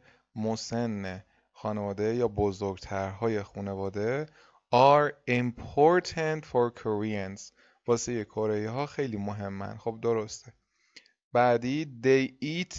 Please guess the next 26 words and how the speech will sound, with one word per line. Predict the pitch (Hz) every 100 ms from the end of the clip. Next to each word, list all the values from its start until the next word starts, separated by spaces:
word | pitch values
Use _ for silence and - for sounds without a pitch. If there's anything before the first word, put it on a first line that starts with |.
| 131
different | 123 151 - 170 165 151
foods | - 139 139 135
on | - - 113 113
Seoul | - 123 120
Nal. | 110 101 95 101 _ _ _ _ -
اونها | 127 127 120 143
غذاهای | 165 123 120 113 117 120 127 139 143
متنوعی | 123 113 113 - 107 107 107 107 120 127
می‌خورن | 107 104 101 101 101 101 98
در | 98 101 110 _ _ _ -
روز، | 107 104 110 107 107 98
در | 107 107 104
سولنال. | - 104 101 98 95 101 _ _ _
خب | - 151
اینجا | 139 135 156
فقط | 151 139 147
دو | 139 135 139
مورد | 120 110 107 104
رو | 104 98
گفت. | 104 104 - _ _ _ -
گفتش | 131 156 143
که | - 143 127
they | 127 120 135
eat | 117
rice | 139 113 104 117 139 160 -
cakes، | 160 160 160 160 - -